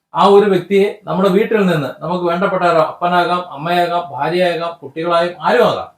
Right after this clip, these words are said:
അവരെ തൂക്കിയെടുത്തോണ്ട് പോയാൽ പിന്നെ ആരെയും കാണാൻ പറ്റില്ല, ഒരു പരിചരണവും നമുക്ക് കൊടുക്കാൻ പറ്റൂല.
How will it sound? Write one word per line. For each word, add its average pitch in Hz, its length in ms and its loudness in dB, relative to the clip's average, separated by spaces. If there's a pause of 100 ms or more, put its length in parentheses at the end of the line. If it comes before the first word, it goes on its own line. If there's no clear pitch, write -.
(480)
അവരെ 175 200 2
തൂക്കിയെടുത്തോണ്ട് 190 560 -2
പോയാൽ 165 320 2 (100)
പിന്നെ 180 360 -4
ആരെയും 175 500 2
കാണാൻ 165 280 0
പറ്റില്ല, 156 260 -4
ഒരു 175 340 -2
പരിചരണവും 170 440 -2
നമുക്ക് 160 160 -8
കൊടുക്കാൻ 156 340 -4
പറ്റൂല. 143 300 -10